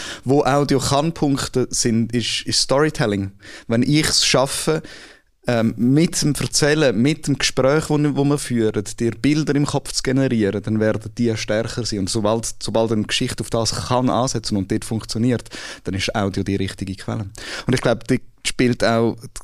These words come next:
die Glaubwürdigkeit eine grosse Rolle. Also es haben mehrere Studien gegeben, die immer wieder zeigen, das ist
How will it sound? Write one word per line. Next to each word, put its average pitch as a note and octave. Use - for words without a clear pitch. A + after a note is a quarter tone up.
die -
Glaubwürdigkeit C#3+
eine B2
grosse B2
Rolle. F#2
Also A#2
es A2
haben G#2+
mehrere A#2
Studien B2
gegeben, A2+
die A2+
immer A2+
wieder A2
zeigen, A2
das -
ist -